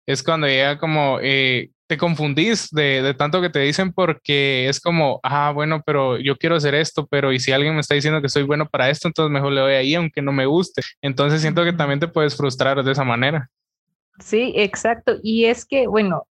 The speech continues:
Speaker 2: en realidad hay una teoría, bueno, no es teoría, pero... Eh,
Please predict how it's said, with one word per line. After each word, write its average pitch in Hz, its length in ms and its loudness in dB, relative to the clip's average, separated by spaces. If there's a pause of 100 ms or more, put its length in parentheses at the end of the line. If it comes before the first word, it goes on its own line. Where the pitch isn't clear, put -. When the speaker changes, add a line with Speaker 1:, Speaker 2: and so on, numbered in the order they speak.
(200)
Speaker 2:
en 220 140 0
realidad 220 680 0 (200)
hay 214 340 2
una 226 580 2 (420)
teoría, 202 460 2
bueno, 233 180 0
no 226 80 0
es 233 120 -6
teoría, 220 500 0
pero... 175 760 0
Eh, 165 540 0